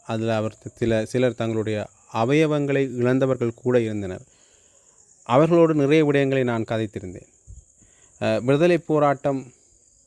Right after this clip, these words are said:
மௌனித்து விட்டது, அவர் தோற்று விட்டது என்ற பதத்தை பயன்படுத்தியிருந்தார். அது மௌனித்து விட்டது, அஹ், எண்ணி அவர்கள்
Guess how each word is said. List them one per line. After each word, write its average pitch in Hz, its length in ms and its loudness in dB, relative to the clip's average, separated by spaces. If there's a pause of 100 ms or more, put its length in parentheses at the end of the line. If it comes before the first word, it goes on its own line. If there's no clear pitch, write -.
(280)
மௌனித்து 135 440 2
விட்டது, 101 280 -6
அவர் 117 200 0
தோற்று 147 300 0
விட்டது 131 240 -4
என்ற 117 160 0
பதத்தை 113 300 0
பயன்படுத்தியிருந்தார். 104 680 -6 (380)
அது 127 160 0
மௌனித்து 165 420 2
விட்டது, 127 500 -2 (480)
அஹ், 113 180 -2
எண்ணி 156 300 4
அவர்கள் 135 420 0